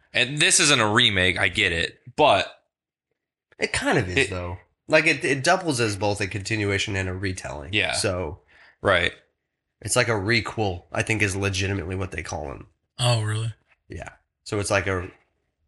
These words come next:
Speaker 2: remake sequel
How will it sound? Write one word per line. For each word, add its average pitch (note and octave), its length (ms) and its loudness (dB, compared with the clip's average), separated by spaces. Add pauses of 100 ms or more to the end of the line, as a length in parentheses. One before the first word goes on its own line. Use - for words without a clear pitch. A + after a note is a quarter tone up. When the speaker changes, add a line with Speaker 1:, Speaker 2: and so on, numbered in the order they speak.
(1160)
Speaker 2:
remake G2 800 0
sequel - 880 -10